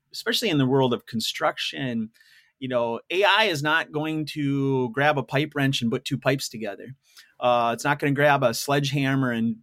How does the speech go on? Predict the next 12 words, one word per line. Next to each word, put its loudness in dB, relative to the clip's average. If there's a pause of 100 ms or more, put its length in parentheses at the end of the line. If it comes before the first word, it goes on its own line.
demo 2
a 0
wall. 4 (340)
So 4 (100)
these -6 (140)
physical 2
aspects 0
are -2
still -4
gonna -4
occur. -2 (480)
Uh, 2